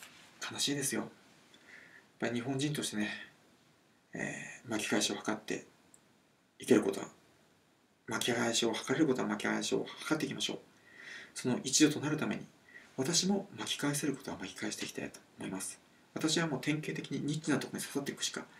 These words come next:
ない事業者ですから、私はニッチな世界で生きていきます。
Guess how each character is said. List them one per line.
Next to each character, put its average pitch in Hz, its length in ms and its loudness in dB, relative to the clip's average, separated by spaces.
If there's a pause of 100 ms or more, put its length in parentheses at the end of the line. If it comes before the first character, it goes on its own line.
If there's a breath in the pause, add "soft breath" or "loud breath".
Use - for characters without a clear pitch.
(260 loud breath)
な 160 180 6
い - 200 0
事 - 140 0
業 131 120 8
者 107 120 0
で 98 80 -4
す - 80 -6
か - 100 -10
ら、 - 120 -10 (600 loud breath)
私 - 300 6
は 165 60 8
ニ 127 140 0
ッ 131 60 -8
チ - 140 2
な 104 60 -4
世 - 120 -6
界 110 180 0
で - 200 -4 (500)
生 - 80 -6
き - 60 -2
て - 80 -2
い - 20 -2
き - 80 -6
ま - 60 -12
す。 - 240 -10